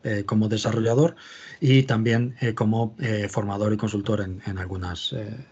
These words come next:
en algunas empresas, ¿vale? Las que hemos dado <clears throat> cursos, pues, de, desde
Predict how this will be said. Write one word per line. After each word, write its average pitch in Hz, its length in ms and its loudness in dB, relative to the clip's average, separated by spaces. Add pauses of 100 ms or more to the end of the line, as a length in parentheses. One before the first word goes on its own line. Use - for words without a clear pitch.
en 110 100 -2
algunas 101 340 -2
empresas, 95 440 -10
¿vale? 95 200 -2
Las 95 140 0
que - 100 -2
hemos 92 160 0
dado 98 220 0 (560)
<clears throat> - 580 6
cursos, 117 420 4
pues, 104 180 0
de, 98 280 -2
desde 98 520 -2